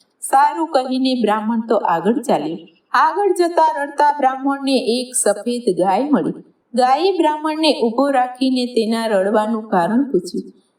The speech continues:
બ્રાહ્મણે ગાયને પોતાના દુઃખની વાત કરી, એટલે ગાય બોલી કે, "ભાઈ, હું પણ ખૂબ જ દુઃખી છું. મારા આંચળ દૂધથી ફાટ ફાટ થાય છે, પણ મને કોઈ દોતું નથી કે મારા વાછરડા મને ધાવતા નથી,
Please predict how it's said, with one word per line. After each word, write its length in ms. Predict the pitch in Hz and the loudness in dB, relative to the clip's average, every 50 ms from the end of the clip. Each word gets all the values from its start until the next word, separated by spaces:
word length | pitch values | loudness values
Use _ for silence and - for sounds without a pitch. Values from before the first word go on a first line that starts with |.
| - 240 | 0 2
બ્રાહ્મણે 600 | 233 381 392 - 294 311 320 359 370 392 381 359 | 2 4 2 2 0 -2 -2 0 2 2 2 2
ગાયને 460 | 330 302 277 277 277 285 285 294 285 | 4 4 4 2 0 -2 -2 -2 -2
પોતાના 560 | 285 285 240 240 233 247 247 254 254 262 262 | 0 0 0 0 2 2 0 2 0 -2 -2
દુઃખની 440 | 240 202 214 208 214 240 226 226 233 | -2 -2 -2 -2 -2 -2 0 0 0
વાત 400 | 208 185 175 180 254 - - - - | 2 2 2 2 0 0 -2 -4 -2
કરી, 300 | 196 170 - - - - _ _ _ _ _ - | -2 -2 -2 -4 -12 -18 _ _ _ _ _ -2
એટલે 340 | 277 294 - 330 330 339 | -2 0 2 2 2 2
ગાય 400 | 320 285 240 233 240 285 339 311 | 2 2 2 4 2 2 2 0
બોલી 320 | 285 277 277 277 277 269 262 | -2 -2 -2 0 -2 -2 -4
કે, 200 | 269 262 262 254 | -6 -6 -8 -6
"ભાઈ, 360 | 226 240 202 208 214 226 247 247 247 - _ _ _ _ _ _ - | -4 -2 -2 0 0 -2 -4 -6 -10 -14 _ _ _ _ _ _ 0
હું 200 | 320 370 359 370 | 2 2 2 2
પણ 220 | 427 427 427 427 - | 2 0 0 0 0
ખૂબ 180 | 311 311 320 | 0 0 2
જ 120 | 311 320 320 311 | 0 0 0 0
દુઃખી 460 | 240 208 196 - - - 294 311 302 | 2 2 2 0 2 2 2 2 2
છું. 240 | 311 214 190 - - _ _ _ _ _ - | 0 -4 -8 -8 -12 _ _ _ _ _ 0
મારા 320 | 247 269 285 302 320 370 | 2 2 2 4 4 4
આંચળ 460 | 381 - - 262 262 294 285 - 349 339 | 2 2 2 0 -2 0 0 0 0 2
દૂધથી 540 | 330 277 262 269 269 269 - - 302 294 | 2 0 0 0 -2 -2 0 2 2 2
ફાટ 340 | 294 - - 247 240 247 240 | 2 2 2 2 4 4 2
ફાટ 520 | - - - - 196 202 226 - - - - | 0 -2 -2 2 2 2 2 0 -2 -2 0
થાય 180 | 208 170 180 | 0 0 0
છે, 280 | 175 - - - - - _ _ _ - | -2 -4 -6 -6 -6 -10 _ _ _ 0
પણ 200 | - 349 381 359 | 2 2 2 4
મને 280 | 339 330 330 339 349 339 | 2 2 2 2 -2 -2
કોઈ 340 | 339 - 302 294 311 330 330 | 0 0 0 2 0 0 0
દોતું 520 | 269 233 190 180 180 - - 311 330 302 | 2 2 2 2 0 0 2 2 4 4
નથી 580 | 269 254 262 254 240 233 226 220 - - _ _ _ - | 2 0 -2 -4 -4 -4 -4 -6 -10 -14 _ _ _ -2
કે 160 | 349 359 359 | 0 0 2
મારા 400 | 349 330 302 311 320 330 330 320 | 2 2 2 2 2 2 2 2
વાછરડા 540 | 302 285 285 285 - - 277 269 277 269 269 269 | 2 2 2 0 -2 -2 0 4 4 4 2 2
મને 240 | 262 262 262 269 254 | -2 -4 -2 -4 -2
ધાવતા 520 | 262 - 196 190 190 190 - - 294 302 285 | 0 2 2 2 0 0 0 0 0 2 2
નથી, 480 | 202 170 190 180 180 - - - _ | 0 -2 -2 -6 -8 -8 -10 -16 _